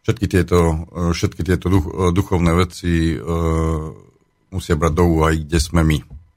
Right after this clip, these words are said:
Hej. A keď my sa nachádzame, e, použijem terminológiu, myslím, že väčšina ľudí to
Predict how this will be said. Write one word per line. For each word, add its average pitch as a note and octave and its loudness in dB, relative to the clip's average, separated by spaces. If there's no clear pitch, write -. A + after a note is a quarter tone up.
Hej. D#2+ -18
A D#2 -20
keď F2+ 0
my F#2 4
sa F#2 2
nachádzame, E2 2
e, D2+ 0
použijem D#2+ 2
terminológiu, D#2+ 2
myslím, D#2+ -8
že D2+ -2
väčšina D#2 -2
ľudí D2+ -2
to C#2+ -10